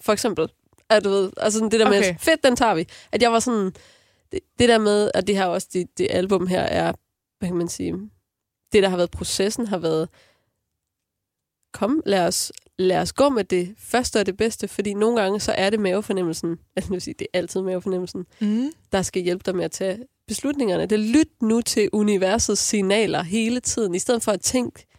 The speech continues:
Speaker 1: med din abehjerne til, hvad der måske kunne være et bedre resultat. Fordi jeg kunne jo sagtens have skrevet, øh, af fire sider op og ned, og bagsiden også,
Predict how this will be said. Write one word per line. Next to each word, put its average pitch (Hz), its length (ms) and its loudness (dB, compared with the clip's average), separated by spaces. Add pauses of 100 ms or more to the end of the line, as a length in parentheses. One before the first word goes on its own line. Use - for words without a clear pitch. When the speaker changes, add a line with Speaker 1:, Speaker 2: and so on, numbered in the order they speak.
(220)
Speaker 1:
med 196 120 2
din 190 160 -2
abehjerne 180 600 2
til, 190 340 -2 (320)
hvad 190 200 2
der 190 60 4
måske 185 260 -2
kunne 190 100 0
være 196 80 6
et 202 60 -2
bedre 254 340 4
resultat. - 540 -6 (1120)
Fordi 220 360 2 (480)
jeg 240 180 4
kunne 220 100 4
jo 185 60 4
sagtens 220 400 2
have 185 80 -2
skrevet, 196 540 2
øh, 175 460 0 (1200)
af 196 200 0
fire 226 260 2
sider 202 300 0
op 196 180 2
og 202 80 2
ned, 196 240 2
og 170 180 0
bagsiden 185 460 0
også, 185 200 -2